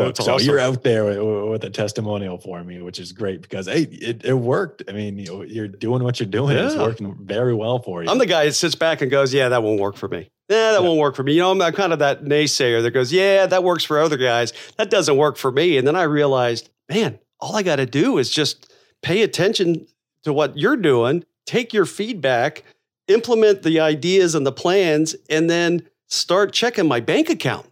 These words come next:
Speaker 1: It's not that simple, but that's what it kind of
Speaker 2: <laughs>
Speaker 1: feels. Looking
Speaker 2: That's the
Speaker 1: back,
Speaker 2: gist of it.
Speaker 1: looking back on it, though, kind of to where I'm at today, I mean, it kind of feels like that a little bit.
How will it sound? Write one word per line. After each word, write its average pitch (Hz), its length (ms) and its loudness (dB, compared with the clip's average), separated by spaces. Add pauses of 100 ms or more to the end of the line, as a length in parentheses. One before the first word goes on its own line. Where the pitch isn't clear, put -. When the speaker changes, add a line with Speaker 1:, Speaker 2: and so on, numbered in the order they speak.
Speaker 1:
It's 165 160 -2
not 254 220 0
that 233 220 0
simple, 131 420 0
but 151 260 2
that's 165 160 0
what 349 140 2
it - 120 -6
kind 185 200 2
of 156 100 -2
Speaker 2:
<laughs> - 80 -8
Speaker 1:
feels. 247 240 0 (240)
Looking 311 320 2
Speaker 2:
That's 254 120 2
the - 80 0
Speaker 1:
back, 170 100 0
Speaker 2:
gist 113 240 0
of 98 100 -6
it. 175 160 -10
Speaker 1:
looking 339 380 4
back 214 320 0
on 117 200 2
it, 101 140 -2
though, 110 440 0 (220)
kind 151 200 0
of 131 80 -2
to 139 100 -2
where 165 220 2
I'm 151 120 2
at 143 200 0
today, 143 480 0
I 139 40 -2
mean, 147 440 0
it 139 160 -6
kind 370 240 2
of 392 80 2
feels 359 460 0
like 107 180 -2
that 98 160 -2
a 92 40 -8
little 95 200 -10
bit. - 280 -8